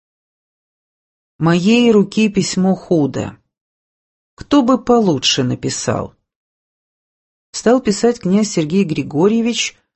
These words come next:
со слов Василия Лукича и Алексея Григорьевича и написал два экземпляра. Тут князь Иван Алексеевич, вынув из кармана чёрный лист бумаги, начал говорить:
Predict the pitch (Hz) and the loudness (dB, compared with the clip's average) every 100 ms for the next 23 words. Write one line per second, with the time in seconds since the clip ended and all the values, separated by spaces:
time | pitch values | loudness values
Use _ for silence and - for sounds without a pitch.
0 | _ - - - 165 202 - 135 - 185 | _ -8 -8 -2 -2 0 -2 -2 -2 0
1 | 180 175 175 175 - 127 117 110 - _ | 0 0 -4 -4 -4 -2 -4 -6 -12 _
2 | _ _ 143 - - 190 208 196 160 143 | _ _ -2 -2 -2 0 2 0 0 0
3 | 131 127 120 - - - _ _ _ _ | 0 -2 -4 -6 -6 -14 _ _ _ _
4 | _ _ 156 139 135 - 220 240 165 185 | _ _ -2 -2 -4 -2 0 0 0 0
5 | 180 160 156 - 120 104 - - _ _ | -2 -2 -4 -4 -6 -6 -10 -20 _ _
6 | _ _ _ _ _ _ _ _ _ _ | _ _ _ _ _ _ _ _ _ _
7 | - 190 - 180 175 170 165 165 160 147 | -2 -2 0 0 0 0 0 2 0 -2
8 | - - 202 202 165 175 175 160 160 - | -4 -2 0 0 0 0 0 -2 -6 -2
9 | 151 156 160 156 147 - 160 147 147 143 | -2 0 0 0 -2 0 2 2 0 0
10 | 143 131 131 131 135 202 214 190 156 160 | -2 -4 -4 -2 0 0 0 0 0 -2
11 | 185 170 160 160 143 131 - | -4 -4 0 0 0 -4 -10